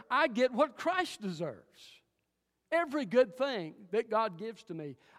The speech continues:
I, it comes to me because of Christ. Someday when I enter into heaven, it will not be because of the good things that I've done.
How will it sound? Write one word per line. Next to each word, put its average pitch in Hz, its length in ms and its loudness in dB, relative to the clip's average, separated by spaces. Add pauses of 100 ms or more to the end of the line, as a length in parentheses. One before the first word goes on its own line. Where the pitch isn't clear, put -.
I, - 160 -16
it 202 180 -10
comes 233 240 -10
to 208 80 -14
me 165 220 -8 (380)
because 170 260 -14
of 196 100 -20
Christ. - 520 -20 (2750)
Someday 269 420 4
when 254 140 2
I 247 180 0
enter 269 180 2
into 247 240 2
heaven, 208 340 0 (1200)
it 254 100 12
will 262 120 0
not 294 340 2
be 277 160 4
because 254 460 2
of 254 80 -4
the 247 80 -4
good 269 240 0
things 262 240 2
that 247 120 2
I've 226 220 4
done. 262 320 4